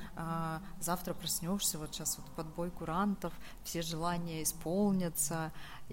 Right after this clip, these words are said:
а, и при этом вроде и веришь в это, а с другой стороны вроде уже понимаешь, что, блин, завтра ты как бы проснёшься, и про-, про-, надо продолжать делать то, что ты делал. Вот, и, и всё.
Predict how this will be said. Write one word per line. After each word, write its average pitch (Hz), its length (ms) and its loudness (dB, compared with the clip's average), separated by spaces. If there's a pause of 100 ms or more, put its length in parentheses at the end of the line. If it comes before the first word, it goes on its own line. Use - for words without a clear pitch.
(120)
а, 156 480 0
и 170 80 0
при 170 200 2
этом 180 220 2
вроде 170 300 2
и 170 60 2
веришь 247 440 4
в 165 120 -2
это, 160 320 0
а - 140 0
с 151 60 -2
другой - 280 0
стороны 180 420 0
вроде 170 300 -2
уже 160 240 0
понимаешь, 175 560 2
что, 151 440 -2 (340)
блин, 156 340 -2 (160)
завтра 160 440 -2
ты - 180 -10
как 156 160 -6
бы 156 160 -8
проснёшься, 202 680 0
и 156 40 0
про-, 160 200 -6 (200)
про-, 170 280 2
надо 185 320 4
продолжать 208 480 2
делать 202 360 2
то, 180 100 -6
что - 160 -6
ты - 160 -8
делал. 151 360 -6 (680)
Вот, 147 340 -6 (140)
и, - 420 -6
и 190 40 -2
всё. - 340 -6